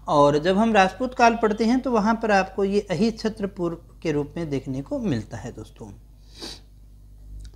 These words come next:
इसके अलावा देखिएगा अनंत गोचर के नाम से जाना जाता था, और महाभारत काल की अगर हम बात करें तो महाभारत काल में इसे जांगल प्रदेश के नाम से जाना जाता था।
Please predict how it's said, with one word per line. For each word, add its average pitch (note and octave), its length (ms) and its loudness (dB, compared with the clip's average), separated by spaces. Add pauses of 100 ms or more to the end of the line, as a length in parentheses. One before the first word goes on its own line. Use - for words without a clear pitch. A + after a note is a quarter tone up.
(280)
इसके G3+ 180 2
अलावा C4 260 8
देखिएगा C#4+ 400 2
अनंत A3 480 2
गोचर A3 360 2
के A#3+ 120 0
नाम A#3+ 200 4
से A#3+ 140 -2
जाना A#3+ 240 2
जाता B3 280 -2
था, B3+ 440 -4 (220)
और E3+ 500 4
महाभारत A#3 720 6
काल A3+ 200 2
की A3 140 -2
अगर A3 160 2
हम G#3 140 2
बात E3+ 280 0
करें A3+ 140 -2
तो A#3+ 120 -4
महाभारत A3 600 4
काल F#3+ 220 4
में F#3+ 140 -2
इसे F3+ 320 -4
जांगल A3+ 320 6
प्रदेश F3+ 360 -2
के - 120 -8
नाम B2+ 220 -4
से - 160 -16
जाना A#2 180 -12
जाता - 260 -20
था। - 180 -20